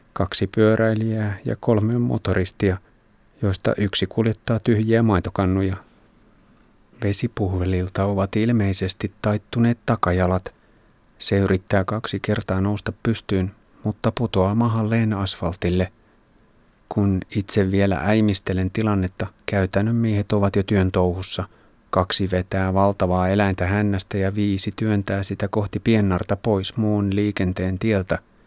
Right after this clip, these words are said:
Sujuvasti painava nauta liukuu syrjään. Vesipuhveli pysyy tyynenä ja vaiti,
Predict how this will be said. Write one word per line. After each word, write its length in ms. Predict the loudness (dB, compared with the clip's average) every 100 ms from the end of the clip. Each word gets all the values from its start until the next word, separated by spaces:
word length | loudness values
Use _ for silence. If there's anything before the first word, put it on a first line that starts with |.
| _ _ _ _ _ _ _
Sujuvasti 800 | -14 0 0 2 0 -2 -4 -8 -4
painava 420 | 0 2 2 0
nauta 440 | 0 0 -2 -2 -4
liukuu 420 | -4 -4 -4 -4
syrjään. 640 | 0 0 0 0 -2 -2 -8 _ _ _ _ _ _ _ _ -4
Vesipuhveli 640 | -2 -2 -2 -2 -2 -2
pysyy 360 | -2 -4 -4 -4
tyynenä 500 | 2 2 4 4 2
ja 200 | 0 0
vaiti, 480 | 0 0 0 -2 -6